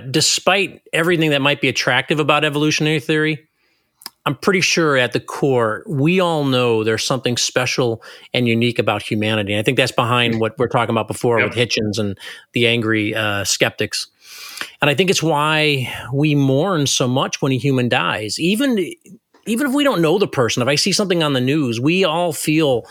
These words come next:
Speaker 1: the weight of this loss. And so I think, in my opinion, it would be more natural to be offended by death, given this general story from Genesis. And I, this is, goes back to my, the, what, the way I was thinking about my brother's loss.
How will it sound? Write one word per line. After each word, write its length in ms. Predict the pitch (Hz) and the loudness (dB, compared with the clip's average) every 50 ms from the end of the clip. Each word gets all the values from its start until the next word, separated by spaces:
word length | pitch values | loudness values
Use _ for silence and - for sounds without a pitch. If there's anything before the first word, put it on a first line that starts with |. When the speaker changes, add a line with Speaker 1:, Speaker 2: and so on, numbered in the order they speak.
| - - - _ - | -16 -20 -20 _ -2
Speaker 1:
the 120 | 123 127 | -2 0
weight 340 | 117 117 127 131 139 127 - - | 2 2 2 0 0 -2 -4 -6
of 140 | 131 117 110 | -6 -4 -2
this 200 | 117 107 - - | -2 -4 -4 -4
loss. 500 | 110 110 110 107 98 95 - - - - | -4 -2 -2 -2 -2 -4 -6 -6 -6 -6
And 120 | 139 127 | -4 -4
so 380 | - - 160 143 135 127 127 - _ _ _ _ _ _ _ _ _ _ - - - _ - - _ _ _ - - | -2 0 2 2 2 0 -2 -6 _ _ _ _ _ _ _ _ _ _ -20 -20 -20 _ -20 -20 _ _ _ -6 -4
I 80 | - 180 | -2 0
think, 200 | 185 285 269 202 | 0 0 2 2
in 60 | 151 | 2
my 160 | 143 143 196 | 4 2 2
opinion, 380 | 220 - - 131 127 120 117 123 | 2 0 0 0 0 2 2 2
it 80 | 123 | 0
would 140 | 127 131 127 | 0 0 0
be 140 | 117 143 143 | -2 0 2
more 220 | 139 143 156 151 | 2 2 2 2
natural 800 | 139 131 131 131 135 170 180 - - 151 123 117 110 113 117 - _ _ _ _ _ _ _ - | 2 2 2 2 2 2 0 0 0 2 2 2 0 -2 -4 -8 _ _ _ _ _ _ _ -4
to 120 | - - | -2 0
be 140 | 135 131 135 | 0 2 0
offended 840 | 127 - - - - - 156 165 185 170 131 120 98 98 98 98 - _ _ _ | 0 -2 -4 -2 -2 0 0 2 2 2 0 0 -2 -4 -8 -12 -14 _ _ _
by 160 | - 117 110 | -2 0 0
death, 460 | 107 101 104 143 160 139 110 - - 123 | 0 0 2 2 2 2 0 -4 -6 -4
given 300 | 113 127 131 123 127 120 | -2 0 0 2 0 0
this 340 | 117 117 - - - - - - - - _ | 0 0 0 -2 -4 -4 -6 -10 -18 -8 _
general 340 | - 147 135 127 127 123 110 | 0 2 2 2 2 0 0
story 380 | - - - 123 123 127 117 104 | 0 0 0 0 2 0 0 0
from 140 | - 113 | -2 -2
Genesis. 600 | 110 - 120 135 135 113 - - 95 - - - - - 90 - - - - - - - - | 0 0 0 0 -2 -2 -4 -6 -6 -6 -6 -6 -8 -12 -18 -20 -20 -18 -18 -18 -18 -6 -2
And 220 | - 143 135 127 139 - | -2 0 0 -2 -2 -2
I, 500 | - 143 156 185 196 196 185 156 - - - - - - 147 | 0 2 2 2 2 2 0 -2 -4 -8 -12 -14 -12 -6 -4
this 200 | 165 170 160 - | -2 -2 0 0
is, 120 | 170 143 | 0 0
goes 200 | 127 - 160 147 | 0 0 0 2
back 220 | 127 151 147 135 - | 2 2 0 0 0
to 80 | - | 0
my, 200 | 143 131 123 120 | 0 2 0 0
the, 160 | 113 123 139 123 | -2 -4 -6 -6
what, 360 | 139 135 120 - - - - | -4 -4 -4 -4 -6 -6 -6
the 80 | 147 | -2
way 180 | 135 139 143 143 | 0 2 2 4
I 80 | 135 127 | 2 2
was 120 | 127 - | 0 0
thinking 220 | - 151 135 131 | -2 -2 0 0
about 160 | 131 123 120 117 | 0 0 0 0
my 120 | 117 113 | 0 0
brother's 340 | 107 131 135 151 160 135 107 | 0 0 0 0 0 -2 -2
loss. 380 | 107 110 110 107 107 110 - | 0 0 0 0 -2 -4 -6